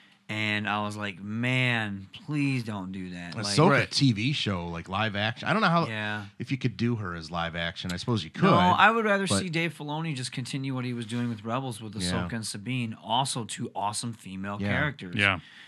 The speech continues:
Speaker 1: And it's not shoved down your throat that they're female. They're just awesome characters. Like, I
Speaker 2: Mm-hmm.
Speaker 1: hate, I'm in, I'm, like, half Indian. And if you watch me on Impact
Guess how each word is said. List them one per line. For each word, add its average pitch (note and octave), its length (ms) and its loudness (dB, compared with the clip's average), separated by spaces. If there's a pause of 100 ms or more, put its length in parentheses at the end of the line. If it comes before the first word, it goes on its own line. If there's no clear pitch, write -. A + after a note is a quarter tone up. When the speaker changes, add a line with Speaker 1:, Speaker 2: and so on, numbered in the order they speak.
(180)
Speaker 1:
And A2+ 100 -6
it's A2 80 -6
not C3+ 180 2
shoved C3 300 0
down B2+ 160 4
your A#2+ 80 -2
throat A#2+ 220 -4
that G#2+ 120 -8
they're G#2+ 100 -10
female. G#2+ 400 -4
They're G#2 100 -6
just G#2+ 280 -8
awesome G#2+ 360 -2 (100)
characters. G2+ 580 -2
Like, G2+ 220 -4
I F2 140 2
Speaker 2:
Mm-hmm. C3+ 60 0
Speaker 1:
hate, F#3 380 -2
I'm E3+ 220 2
in, D3 360 0
I'm, B2 120 -2
like, A#2+ 160 -2
half B2+ 240 0
Indian. F#2+ 440 -6 (120)
And G#2 240 -4
if G2+ 100 -8
you A#2 120 -4
watch A2+ 260 0
me A#2 60 -6
on G#2+ 80 -6
Impact A2 600 -4